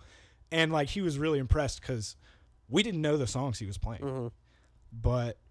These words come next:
Speaker 1: uh, the dude playing guitar for him was like, "I can't believe y'all did that. I've been trying to learn these songs for months."
Speaker 2: <laughs>
Speaker 1: And we're, I'm like, "Dude, I'm just, I'm just back here feeling it."
Speaker 2: Just, you gotta feel it, dude.
Speaker 1: Exactly.
Speaker 2: Country, country is a,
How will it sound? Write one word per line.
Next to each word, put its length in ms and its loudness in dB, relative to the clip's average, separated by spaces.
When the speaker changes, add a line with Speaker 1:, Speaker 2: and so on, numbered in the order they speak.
Speaker 1:
uh, 120 -16
the 200 -2
dude 300 0
playing 240 4
guitar 300 -2
for 220 -4
him 60 -4
was 140 -6
like, 220 -10
"I 80 -8
can't 220 -6
believe 220 -6
y'all 160 -4
did 200 -6
that. 220 -4
I've 180 -4
been 120 -4
trying 200 -4
to 60 -2
learn 220 -2
these 140 -4
songs 260 -6
for 120 -16
months." 480 -10
Speaker 2:
<laughs> 600 -10
Speaker 1:
And 160 -2
we're, 240 0
I'm 140 0
like, 260 0
"Dude, 140 0
I'm 180 2
just, 220 -2
I'm 140 -2
just 160 -2
back 240 0
here 140 -4
feeling 280 -4
it." 200 -6
Speaker 2:
Just, 320 -8
you 120 -8
gotta 240 -4
feel 440 -4
it, 180 -6
dude. 560 -2
Speaker 1:
Exactly. 680 -4
Speaker 2:
Country, 440 0
country 500 -8
is 160 -8
a, 320 -8